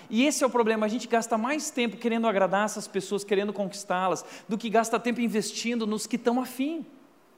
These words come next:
Isso eu aprendi na minha jornada de dezessete anos de ministério como pastor. Um dia o meu mentor virou pra mim e disse, "Thiago, não perca seu tempo com quem não quer trabalhar." E vou falar,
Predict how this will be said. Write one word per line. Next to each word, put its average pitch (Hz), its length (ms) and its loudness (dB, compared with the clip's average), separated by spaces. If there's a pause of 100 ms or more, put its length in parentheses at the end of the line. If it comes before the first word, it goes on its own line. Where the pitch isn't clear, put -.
(520)
Isso 233 180 0
eu 277 40 10
aprendi 247 720 2 (180)
na 214 80 2
minha 233 180 4
jornada 214 500 6
de 185 200 0
dezessete 214 500 0
anos 214 160 0
de 185 80 -6
ministério 196 400 -2
como 196 140 -6
pastor. 190 320 -2
Um 196 80 0
dia 185 120 -2
o 208 40 0
meu 208 100 -2
mentor 190 320 0
virou 180 200 -2
pra 180 140 0
mim 180 120 -4
e - 20 -10
disse, 175 160 -12
"Thiago, 190 480 -2 (240)
não 196 240 4
perca 226 480 2
seu 185 240 0
tempo 196 400 -6
com 160 240 -4
quem 196 360 -6
não 165 260 -4 (100)
quer 170 720 0
trabalhar." 127 580 -2 (1500)
E - 80 -10
vou 180 120 0
falar, 175 500 -4